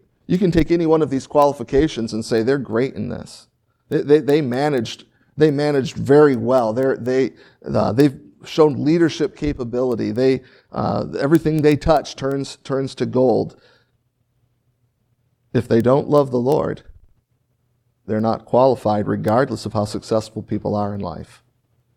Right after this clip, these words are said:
An elder must love the Lord, and they're motivated by their love of God. What does it mean to shepherd the flock?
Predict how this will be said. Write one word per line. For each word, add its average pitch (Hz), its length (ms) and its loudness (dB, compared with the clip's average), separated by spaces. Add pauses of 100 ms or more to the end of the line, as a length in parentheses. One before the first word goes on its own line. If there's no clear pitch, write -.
(360)
An - 140 -6
elder 127 360 2
must - 720 -4 (400)
love 107 260 -4
the 101 120 -6
Lord, 101 440 -6
and 110 140 -6
they're 104 80 -6
motivated 117 800 0 (640)
by 117 240 2
their 104 120 -6
love 101 280 -8
of 95 140 -14
God. - 360 -12 (1300)
What 208 160 4
does 160 160 2
it - 100 -10
mean 120 280 -4
to 127 120 -12
shepherd 117 420 -2
the 113 60 -6
flock? 104 460 -6